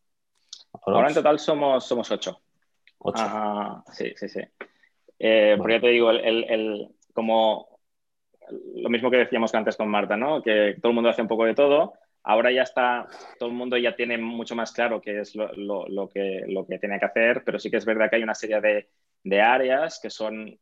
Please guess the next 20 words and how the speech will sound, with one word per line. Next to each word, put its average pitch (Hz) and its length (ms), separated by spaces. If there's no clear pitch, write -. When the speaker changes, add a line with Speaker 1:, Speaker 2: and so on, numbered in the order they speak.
Speaker 2:
que 104 120
son 107 140
comunes, 101 480
porque 98 220
si 107 160
solo 113 200
hiciéramos 113 720
lo 107 120
que, 107 300
lo 101 160
que 101 800
se - 120
hace 107 160
a 107 40
nivel 110 220
de 104 80
producto, 107 640
eh, 104 220
nos 104 160
costaría, 107 420